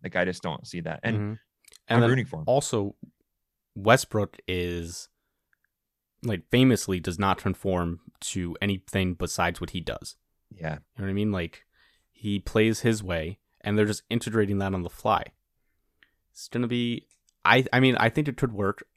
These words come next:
Speaker 2: I just think it's gonna be tough and that it's gonna depress their win total at first.
Speaker 1: Uh, hundred percent.
Speaker 2: Like, they, they'll probably come in strong at the end, but I don't know. I agree. I think the Suns are, I think, I mean,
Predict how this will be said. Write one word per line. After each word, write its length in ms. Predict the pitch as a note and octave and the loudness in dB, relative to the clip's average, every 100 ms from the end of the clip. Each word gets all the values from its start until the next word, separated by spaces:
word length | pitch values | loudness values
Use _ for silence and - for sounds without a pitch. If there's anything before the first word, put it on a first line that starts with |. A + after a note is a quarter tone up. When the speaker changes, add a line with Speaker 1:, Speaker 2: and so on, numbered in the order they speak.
| _ F#2+ | _ -2
Speaker 2:
I 100 | G2 | -2
just 160 | G#2 | -2
think 160 | A2 G2 | -2 -4
it's 120 | - | -4
gonna 100 | G#2+ | -4
be 80 | F#2 | -4
tough 280 | - F2+ - | -2 -2 -2
and 100 | F#2 | -6
that 120 | E2+ | -6
it's 120 | - | -8
gonna 240 | - F2+ E2 | -10 -10 -10
depress 540 | F2 F2 - F#2 - | -12 -12 -2 -2 -2
their 140 | F#2+ E2+ | -6 -4
win 200 | F2+ E2+ | -4 -4
total 300 | - - - | -6 -6 -8
at 100 | - | -8
first. 360 | - - - | -12 -12 -6
Speaker 1:
Uh, 220 | F#2+ F2+ | -2 -2
hundred 240 | E2 F#2+ - | -2 -8 -8
percent. 200 | - - | -8 -6
Speaker 2:
Like, 100 | G2+ | 2
they, 120 | G#2+ | 2
they'll 220 | - A2+ | 4 2
probably 260 | A2 B2+ A#2+ | 8 8 8
come 180 | B2 G#2+ | 2 2
in 80 | F#2+ | 0
strong 320 | - G2+ F2 | 0 0 -2
at 80 | - | -4
the 100 | D#2+ | -6
end, 280 | C#2+ - _ - | -6 -10 _ -8
but 260 | - - _ _ - | -8 -8 _ _ -10
I 120 | G#2+ | -8
don't 100 | - | -8
know. 100 | - | -6
I 160 | - A2+ | 4 6
agree. 320 | A#2 G#2 F2 | 6 4 0
I 120 | F2 | 0
think 320 | F#2+ A2+ G#2 - | 0 -2 -4 -8
the 200 | G2 F2+ | -8 -6
Suns 760 | - A#2 A2 A2 A2 A2+ - - _ _ _ - | -2 2 4 4 0 -4 -16 -20 _ _ _ -4
are, 580 | F#2 F#2 F2+ E2+ E2+ - _ _ _ _ _ _ - - - - | 0 2 2 -2 -6 -12 _ _ _ _ _ _ -20 -20 -20 -8
I 80 | D#3+ | 0
think, 260 | F3+ - - | 0 -2 -4
I 60 | |
mean, 280 | A2 A2 G#2 | -2 0 -4